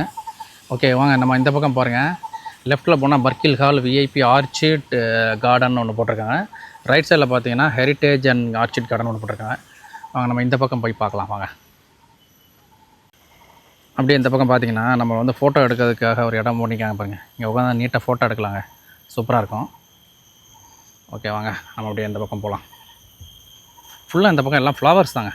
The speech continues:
இங்க பாருங்க, ஒயிட் கலர்ல ஒரு ஃப்ளவர் எவ்வளோ அழகா இருக்கு பாருங்க, அருமையா இருக்குங்க, பார்க்கவே அவ்வளோ சூப்பரா இருக்குது.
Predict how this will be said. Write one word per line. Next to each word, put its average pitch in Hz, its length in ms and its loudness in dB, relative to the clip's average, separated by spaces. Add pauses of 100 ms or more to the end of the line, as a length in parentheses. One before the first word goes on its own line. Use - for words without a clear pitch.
இங்க - 180 -10
பாருங்க, 117 220 -4 (1040)
ஒயிட் 135 220 0
கலர்ல 131 340 2
ஒரு 113 100 -2 (140)
ஃப்ளவர் 117 280 -2
எவ்வளோ 120 180 -2
அழகா 123 320 2
இருக்கு 107 180 -2
பாருங்க, 98 200 -8 (920)
அருமையா 127 400 0
இருக்குங்க, 104 240 -4 (1080)
பார்க்கவே 156 460 2
அவ்வளோ 117 220 0
சூப்பரா 117 280 -2
இருக்குது. 101 220 -12